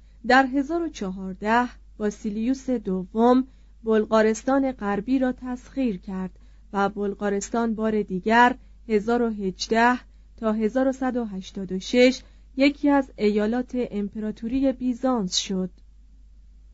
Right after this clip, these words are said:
در خلال این احوال آن امپراتوری ویران شده مورد تاخت و تاز خیل بربری جدیدی قرار گرفته بود.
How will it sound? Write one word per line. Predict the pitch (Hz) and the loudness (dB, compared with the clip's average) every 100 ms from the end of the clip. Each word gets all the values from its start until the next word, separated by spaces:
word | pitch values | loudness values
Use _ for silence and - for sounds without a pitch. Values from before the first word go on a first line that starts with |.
| - - - - - - - - - 226 | -20 -20 -20 -20 -20 -20 -20 -20 -12 2
در | 262 277 | 4 4
خلال | 277 277 320 339 | 4 2 4 2
این | 320 277 262 185 | 0 -4 -4 -4
احوال | 185 180 214 226 247 254 - - | -6 -6 0 4 4 2 -6 0
آن | 269 311 - | 2 2 0
امپراتوری | 220 214 220 214 214 226 247 262 | -2 -2 -4 -4 -4 -6 -2 -2
ویران | 196 196 185 185 | -2 -4 -2 -2
شده | - 202 180 226 247 254 - - | -4 -6 2 6 6 4 -2 -10
مورد | 220 226 277 277 269 | -2 4 4 4 -2
تاخت | 262 214 208 - | -2 -4 -4 -6
و | 226 | -8
تاز | 247 254 247 | -2 -2 -2
خیل | 254 - 247 233 240 | -4 -2 -2 2 0
بربری | 214 196 196 190 202 226 233 | 0 -2 -2 -4 -4 -2 -2
جدیدی | - 196 190 247 240 240 226 - - - | -2 -4 0 0 2 2 0 -4 -20 -2
قرار | 254 247 254 208 | 2 2 2 0
گرفته | 175 190 185 180 208 185 | -4 -6 -6 -6 -10 -10
بود. | 185 185 | -6 -6